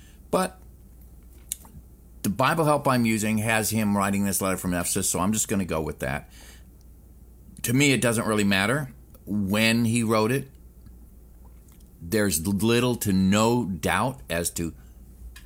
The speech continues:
the fact that he was the author of the letter. And he's gonna be addressing, uh, an issue in this letter that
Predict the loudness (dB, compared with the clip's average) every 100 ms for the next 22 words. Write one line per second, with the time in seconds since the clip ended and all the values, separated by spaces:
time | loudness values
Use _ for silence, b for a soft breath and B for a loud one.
0 | -10 -2 0 0 -4 -2 -2 0 2 0
1 | 0 0 0 -2 -4 -2 -2 -2 -2 -6
2 | -12 B B B B B B B B B
3 | -14 -2 2 4 4 2 2 2 2 2
4 | 2 0 0 2 2 2 2 0 -4 B
5 | B -4 -2 0 -2 -4 -2 -2 0 0
6 | 0 0 -2 -2 -8 -18 -4 0 0 0
7 | 0 0 0 0 0 -2